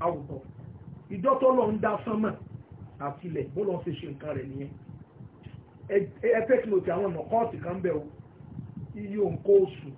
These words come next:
méjìlá. Ṣé January lọ́lọ́run sọ, February, March? À ń bọ̀ wá bẹ́ẹ̀. Nínú àwọn oṣù yìí,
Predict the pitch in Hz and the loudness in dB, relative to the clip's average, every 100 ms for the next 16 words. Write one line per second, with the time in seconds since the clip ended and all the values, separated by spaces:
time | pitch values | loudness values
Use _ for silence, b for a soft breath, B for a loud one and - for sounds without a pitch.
0 | - - 165 202 185 175 185 147 135 - | -14 -12 -2 -2 -2 -6 -6 -6 -8 -16
1 | - - - - - - - - - - | -14 -14 -14 -16 -18 -20 -20 -18 -10 -6
2 | 196 196 202 196 202 180 151 175 160 160 | -2 0 0 0 0 0 -2 -2 -4 -6
3 | 151 165 170 170 151 143 147 139 - - | -6 -6 -4 -4 -4 -6 -8 -12 -14 -14
4 | - - 139 147 190 151 123 110 - - | -14 -12 -8 0 0 0 -2 -8 -8 -12
5 | - - - - - - - - 208 311 | -12 -14 -16 -16 -16 -16 -18 -12 -6 -4
6 | 339 311 208 185 196 202 - 147 143 147 | 0 2 2 6 8 6 4 -6 -8 -8